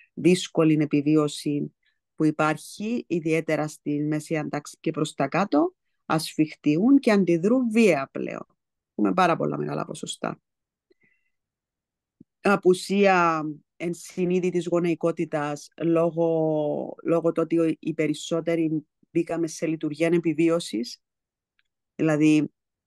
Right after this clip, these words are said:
ε, τρέχουμε τόσο πολύ για να επιβιώσουμε που δεν έχουμε την πολυτελεία και το χρόνο να ασχοληθούμε, ε, με,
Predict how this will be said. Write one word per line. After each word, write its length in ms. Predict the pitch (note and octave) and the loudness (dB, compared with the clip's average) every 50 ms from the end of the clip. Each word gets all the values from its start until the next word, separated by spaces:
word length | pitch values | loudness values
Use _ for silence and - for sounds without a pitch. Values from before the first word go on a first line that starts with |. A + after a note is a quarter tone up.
| _ _ - | _ _ -8
ε, 480 | - C#3+ D3+ D3 C#3+ C#3+ D3 D3+ C#3+ | -6 -4 -2 -2 -2 -2 -2 -4 -4
τρέχουμε 460 | - - E3 F3 E3+ - G3 F3 E3+ | -2 -2 0 0 0 2 2 2 2
τόσο 280 | D#3+ E3 F3 - G3+ F#3+ | 0 0 -2 -2 -2 -2
πολύ 280 | F3+ D#3 E3 D#3+ E3 D#3+ | -2 0 0 0 2 2
για 140 | D#3 D#3 | 0 0
να 80 | D#3 D#3+ | 0 -2
επιβιώσουμε 920 | D3 C#3+ E3 D3+ C#3+ D#3 D3 D3+ D#3 - - E3+ D3+ D3+ D3 D3 D3 C#3+ - | -2 -2 -4 -2 -2 -2 -2 -4 -6 -8 -8 -8 -8 -8 -8 -8 -8 -8 -8
που 200 | - - D3 D3 | -4 -2 0 2
δεν 160 | D3 E3+ E3+ | 4 4 4
έχουμε 320 | F#3 F#3 F3+ - F3 E3+ E3 | 4 2 2 0 0 0 2
την 160 | D#3 D#3+ D3+ | 2 0 0
πολυτελεία 640 | C#3+ D#3 D3+ D#3 D#3 D3+ D3+ D#3 D3+ D3 D3+ D3 D3+ | 0 0 0 0 -2 -2 -4 -4 -2 -4 -4 -6 -8
και 140 | C#3+ D3 D3+ | -10 -12 -12
το 120 | - D#3 | -10 -10
χρόνο 340 | - - - D#3 D#3 D3+ D3+ | -12 -8 -4 0 0 0 0
να 120 | D3+ D3+ D#3 | 0 0 -2
ασχοληθούμε, 920 | D3+ - - - D#3 D3+ D#3 D#3 - - E3 D#3+ D#3 D3+ D#3 D#3 - - _ _ _ _ _ _ _ _ _ _ _ _ _ - | -2 -2 -2 -2 0 0 -2 -4 -2 0 2 2 2 0 -2 -6 -10 -12 _ _ _ _ _ _ _ _ _ _ _ _ _ -6
ε, 380 | - B2 C3+ - C#3 C3+ C3+ C3+ | -4 -2 -2 0 -2 -2 -2 0
με, 280 | - C#3+ D3+ D#3+ - | 2 2 2 2 0